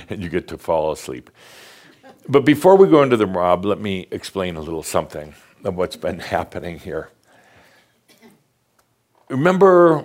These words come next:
our dear friend John Kaderka? Yeah, he hasn't been gone that long. Uh, John's been busy in the laboratory, working, not lavatory, <laughs> but laboratory, working away.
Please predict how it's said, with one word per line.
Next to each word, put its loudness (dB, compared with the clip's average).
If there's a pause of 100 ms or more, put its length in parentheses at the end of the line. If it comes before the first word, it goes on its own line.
our 2
dear 2
friend -2 (680)
John -2
Kaderka? -6 (1000)
Yeah, -8 (260)
he -8
hasn't 0
been 0
gone 2
that -4
long. -6 (640)
Uh, 2 (220)
John's -4
been 0
busy -2
in -8
the -10
laboratory, -6 (380)
working, -6
not -4
lavatory, -6
<laughs> -20
but -10
laboratory, 0 (1080)
working 2
away. 0